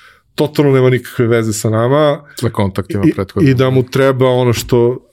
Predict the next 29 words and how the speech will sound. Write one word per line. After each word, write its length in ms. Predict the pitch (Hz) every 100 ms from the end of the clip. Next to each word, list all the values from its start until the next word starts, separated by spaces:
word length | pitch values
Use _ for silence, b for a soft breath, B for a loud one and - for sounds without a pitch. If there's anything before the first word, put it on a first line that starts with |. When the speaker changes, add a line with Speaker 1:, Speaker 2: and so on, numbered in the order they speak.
| -
Speaker 1:
jednostavno 440 | 123 117 - 123
da 60 | 120
nam 100 | 117
treba 300 | 127 127 120
rešenje, 420 | 113 127 131 123
da 100 | 120
on 140 | 135
ima 140 | 135 123
problem 340 | 135 135 131
koji 160 | 120 123
mi 120 | 120
rešavamo, 420 | 107 - 117 107
kraj 180 | - 110
priče. 320 | - - - _ _ _
To, 160 | 127 117 139
to, 120 | -
to 140 | 131 151
još 180 | 151 151
uvek 180 | 139
nisam 240 | 131 117 131
imao 140 | 113
tu 180 | 107 123
validaciju. 560 | 107 - - - - _ _ B B B B B B B B _
I, 300 | 151 123 120 123
a, 400 | 117 117 117 113 120 _ _ _ _ _
treća 360 | - 156 175 170
bitna 320 | 139 139 135
stvar 360 | 120 - 127 131
je 280 | 127 120